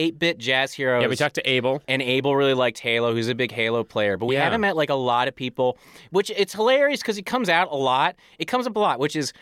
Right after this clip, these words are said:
Speaker 1: Halo's not a negative game, but
Speaker 2: No.
Speaker 1: it comes up as the game people wanna get rid of
Speaker 2: Yeah, it
Speaker 1: 'cause everyone played it instead of GoldenEye at the
Speaker 2: They,
Speaker 1: time. Like,
Speaker 2: they
Speaker 1: you just replays
Speaker 2: associate it
Speaker 1: GoldenEye.
Speaker 2: with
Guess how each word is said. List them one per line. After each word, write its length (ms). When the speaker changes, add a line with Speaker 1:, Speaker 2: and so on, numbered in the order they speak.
Speaker 1:
Halo's 380
not 180
a 60
negative 500
game, 380
but 140
Speaker 2:
No. 80
Speaker 1:
it 80
comes 200
up 240
as 320
the 120
game 240
people 280
wanna 180
get 160
rid 220
of 80
Speaker 2:
Yeah, 120
it 60
Speaker 1:
'cause 140
everyone 260
played 400
it 180
instead 300
of 80
GoldenEye 600
at 60
the 60
Speaker 2:
They, 80
Speaker 1:
time. 100
Like, 120
Speaker 2:
they 60
Speaker 1:
you 80
just 100
replays 40
Speaker 2:
associate 260
it 80
Speaker 1:
GoldenEye. 80
Speaker 2:
with 160